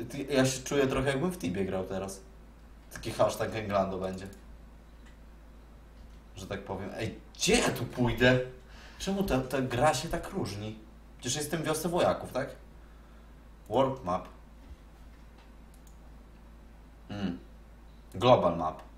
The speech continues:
Gdzie ja jestem? Czemu ta gra wygląda tak inaczej? Zapełniasz dziewięć.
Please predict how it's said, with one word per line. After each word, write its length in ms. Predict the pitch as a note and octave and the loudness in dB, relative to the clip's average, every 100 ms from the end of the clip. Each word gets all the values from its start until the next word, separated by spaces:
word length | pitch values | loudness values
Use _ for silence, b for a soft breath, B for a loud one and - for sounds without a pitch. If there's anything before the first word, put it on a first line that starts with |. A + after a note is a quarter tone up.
| - - - - - - - - - - - - - - - - - - - - - - - - - - - - - - - - - - - - - - - - - - - | -20 -20 -20 -20 -20 -20 -20 -20 -20 -20 -20 -20 -20 -20 -20 -20 -20 -20 -20 -20 -20 -20 -20 -20 -20 -16 -16 -16 -10 -10 -10 -16 -18 -20 -20 -20 -20 -20 -20 -20 -20 -16 -8
Gdzie 200 | - F3 | -4 0
ja 220 | G3+ A#2 | 0 2
jestem? 480 | G2+ G2 G2 G#2+ G#2+ - - - - - - - | 4 4 4 -2 -2 -4 -12 -12 -12 -2 -4 -2
Czemu 240 | - F3+ F#3+ | -2 0 0
ta 120 | - | 0
gra 380 | - - A2+ G2+ | -6 -4 0 0
wygląda 440 | F#2+ G2+ G2+ G#2 | 0 -4 -4 -4
tak 240 | G#2+ - - | -4 -6 -6
inaczej? 720 | A2 A#2+ G2+ - - G2+ G2 - - - - - - - | -2 0 -2 -4 -6 -6 -8 -16 -20 -20 -20 -20 -20 -10
Zapełniasz 520 | G#2+ G#2+ C3+ D3 B2 | -6 0 0 2 0
dziewięć. 420 | G2+ G2 F#2+ F#2+ | 0 0 0 -4